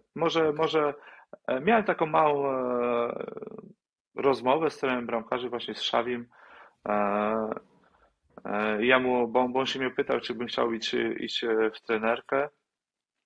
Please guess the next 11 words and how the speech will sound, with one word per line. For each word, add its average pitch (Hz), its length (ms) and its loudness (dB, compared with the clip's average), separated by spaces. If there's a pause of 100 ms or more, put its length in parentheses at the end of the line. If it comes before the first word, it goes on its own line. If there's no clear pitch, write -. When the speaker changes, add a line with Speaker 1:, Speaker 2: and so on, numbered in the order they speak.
(380)
Speaker 1:
Ja 110 80 6
powiedziałem, 120 320 4
że 113 220 2
nigdy 120 320 0
w 110 40 -6
życiu, 120 280 0
jeżeli 113 180 0
chodzi 110 240 2
o 107 240 4
poziom 113 280 0
profesjonalny, 117 800 -4